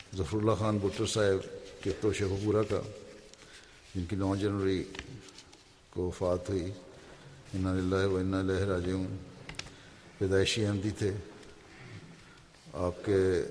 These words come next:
والد چودھری اللہ دتا صاحب نے انیس سو اٹھائیس میں احمدیت قبول کی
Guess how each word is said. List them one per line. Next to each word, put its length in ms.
والد 440
چودھری 260
اللہ 140
دتا 260
صاحب 260
نے 180
انیس 220
سو 120
اٹھائیس 440
میں 120
احمدیت 420
قبول 280
کی 100